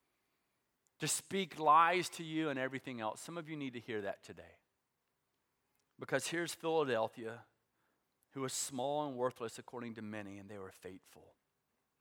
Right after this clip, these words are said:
He even tells them in these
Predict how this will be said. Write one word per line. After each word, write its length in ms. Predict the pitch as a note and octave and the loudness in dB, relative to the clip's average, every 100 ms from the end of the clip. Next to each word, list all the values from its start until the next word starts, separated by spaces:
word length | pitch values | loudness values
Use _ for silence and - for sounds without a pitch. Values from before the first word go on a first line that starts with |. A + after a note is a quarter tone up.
| _ _ _ _ _ _ _ _ _ _ _ _ _ _ _ _ _ _ _ - | _ _ _ _ _ _ _ _ _ _ _ _ _ _ _ _ _ _ _ -2
He 80 | |
even 220 | C#3+ C#3 B2 | -2 -2 -2
tells 380 | C3+ B2+ C3 | 2 2 2
them 200 | A#2+ A2 | -2 -4
in 100 | A#2 | -4
these 380 | A#2 G#2+ G#2 - | -4 -6 -10 -16